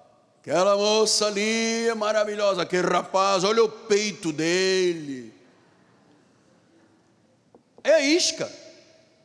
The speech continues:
Aí a pessoa vai lá e morde na isca.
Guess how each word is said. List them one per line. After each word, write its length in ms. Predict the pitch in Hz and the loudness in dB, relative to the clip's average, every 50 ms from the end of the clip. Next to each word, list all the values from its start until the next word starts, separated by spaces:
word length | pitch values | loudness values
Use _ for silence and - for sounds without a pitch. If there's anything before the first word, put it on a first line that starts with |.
| _ _ _ _ _ _ _ _ _ _ _ _ - | _ _ _ _ _ _ _ _ _ _ _ _ -10
Aí 160 | 185 214 247 | -2 0 0
a 80 | 262 262 | 0 0
pessoa 500 | 262 262 247 233 - - 269 269 262 233 | 0 0 0 0 2 2 4 2 2 2
vai 200 | 247 262 262 254 | 2 0 0 2
lá 720 | 247 247 269 277 294 285 - - - - - - - - _ _ _ _ _ _ _ _ _ _ _ _ _ _ - | 2 2 2 0 -2 -4 -6 -10 -20 -20 -20 -20 -20 -20 _ _ _ _ _ _ _ _ _ _ _ _ _ _ -10
e 100 | 208 214 | -8 -6
morde 400 | 202 214 233 240 240 240 226 247 | -2 2 2 2 2 0 -2 -4
na 180 | 247 269 269 240 | -2 -2 0 0
isca. 500 | 208 196 170 - - - - 120 104 | 0 0 -2 -2 -4 -6 -10 -14 -14